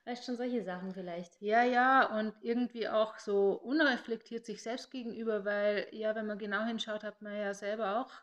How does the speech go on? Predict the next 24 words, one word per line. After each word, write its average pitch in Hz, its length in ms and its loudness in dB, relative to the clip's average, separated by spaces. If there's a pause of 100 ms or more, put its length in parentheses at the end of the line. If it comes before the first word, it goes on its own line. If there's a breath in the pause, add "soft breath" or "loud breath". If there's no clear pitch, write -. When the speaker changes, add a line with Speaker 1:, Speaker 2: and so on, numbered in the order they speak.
(120)
Speaker 2:
seine 190 300 -2
Macken. 165 420 -8 (160)
Damit 202 200 -2
Speaker 1:
Ja. 208 80 -4
Speaker 2:
muss 208 180 -2
der 190 100 -6
andere 202 280 -2
auch - 100 -10
erst 196 220 -10
mal 185 100 -12
klar 175 300 -10
werden. 175 360 -14
Speaker 1:
Ja. 208 300 -8 (460 soft breath)
Speaker 2:
Aber - 240 -4
ich 262 220 -6
find, 294 280 -4
auch 214 160 -2
wenn 220 100 0
man 220 100 0
sich 214 180 -12
das - 180 -14
mal 196 180 -8
klar 214 460 2
macht, 196 640 -2